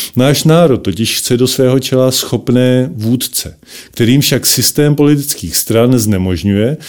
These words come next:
aby se do řídících struktur státu mohl dostat. Je to známka toho, že náš národ má v tomto marazmu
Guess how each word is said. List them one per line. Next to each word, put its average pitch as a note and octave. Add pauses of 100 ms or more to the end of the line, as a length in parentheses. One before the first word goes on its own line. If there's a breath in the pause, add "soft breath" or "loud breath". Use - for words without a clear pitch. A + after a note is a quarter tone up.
(160 loud breath)
aby A2+
se D#3
do D3
řídících C#3
struktur C#3
státu B2
mohl G#2
dostat. F2+ (720)
Je F#3+
to D#3+
známka D3+
toho, G2 (240 loud breath)
že A#2+
náš C#3+
národ C#3+
má C#3
v -
tomto C3+
marazmu A#2